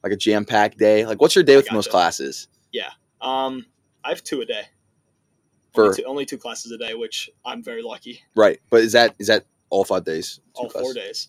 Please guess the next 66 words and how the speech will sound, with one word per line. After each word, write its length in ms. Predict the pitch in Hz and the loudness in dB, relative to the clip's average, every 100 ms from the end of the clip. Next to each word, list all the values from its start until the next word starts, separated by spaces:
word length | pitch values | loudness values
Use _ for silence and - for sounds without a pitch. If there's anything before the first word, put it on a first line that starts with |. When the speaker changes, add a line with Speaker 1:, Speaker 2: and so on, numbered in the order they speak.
| - | -14
Speaker 2:
No 280 | - 156 - | -4 -2 -2
cl-, 180 | - 131 | -6 -8
no 180 | 135 151 | -2 0
classes 300 | 170 180 170 | 2 0 0
on 140 | 160 139 | -4 -4
Friday, 340 | 160 156 135 | -2 -2 4
Speaker 1:
Okay, 300 | 139 139 127 | 4 6 6
Speaker 2:
so 80 | 135 | 6
Speaker 1:
so 60 | 139 | 4
you 160 | 170 | 2
planned 300 | 185 156 131 | 4 4 4
out. 160 | 117 95 | 4 4
Re-, 100 | 107 | 0
you 120 | 120 143 | 2 2
were, 160 | 95 - | 2 0
Speaker 2:
I 200 | 165 180 | 2 4
Speaker 1:
okay, 80 | 160 | 4
Speaker 2:
really 280 | - 160 147 | 2 2 6
Speaker 1:
you 80 | |
were 80 | 139 | 8
ready. 320 | 123 87 78 - | 8 6 2 -2
You, 160 | 139 | 0
Speaker 2:
yeah, 120 | 131 120 | 2 2
Speaker 1:
you 80 | |
knew 140 | 120 101 | 0 0
what 80 | 90 | -2
you 80 | |
wanted 180 | 82 - | -4 -6
Speaker 2:
yeah, 80 | - | -4
Speaker 1:
to 140 | 123 | -2
do. 60 | 139 | -2
Okay, 0 | |
Speaker 2:
I 40 | |
knew, 60 | 135 | -4
Speaker 1:
yeah. 240 | 135 135 - | -4 -6 -8
Speaker 2:
<laughs> 60 | - | -4
I, 80 | 151 | -4
I 40 | |
knew 140 | 156 | -2
what 100 | 160 | 0
I 100 | 143 131 | 0 -2
was 120 | 123 | -4
doing. 320 | 135 123 120 | -6 -6 -2
Speaker 1:
Yeah. 160 | 107 151 | 2 2
Speaker 2:
But, 140 | 131 123 | 0 -6
um, 140 | 117 _ _ _ _ _ _ _ - | -12 _ _ _ _ _ _ _ -16
if 120 | - | -10
you 100 | 143 | -8
can 120 | 147 | -2
get 120 | 143 | -2
a 40 | 143 | 0
schedule 280 | 147 139 | -2 -2
like 180 | 143 143 | -2 -2
that, 280 | 147 160 143 | 0 0 0
good 160 | 143 131 | -2 0
luck. 260 | 147 147 139 | -2 -2 -6
But 260 | 131 123 - | -4 -4 -6
it's, 420 | 123 - - - _ _ _ _ _ _ _ _ - | -10 -8 -12 -12 _ _ _ _ _ _ _ _ -14
yeah. 180 | 95 - - _ 113 | -12 -14 -20 _ _
Um, 340 | 127 120 117 - | -10 -8 -10 -14
so 200 | - 143 | -6 -2
day 160 | 139 180 | 0 -2
in 80 | |
the 60 | 170 | -2
life, 420 | 143 147 - - _ _ _ _ _ - | -2 0 -2 -10 _ _ _ _ _ -6
uh, 340 | 135 135 131 | -2 0 0